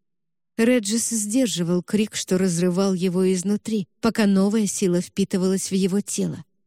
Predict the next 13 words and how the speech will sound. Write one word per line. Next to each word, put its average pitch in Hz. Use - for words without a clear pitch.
Но 220
он 208
сжимал 202
сердце 190
сильнее 196
и 208
сильнее, 214
пока 240
не 233
услышал 247
последний 190
тонкий 190
свист, -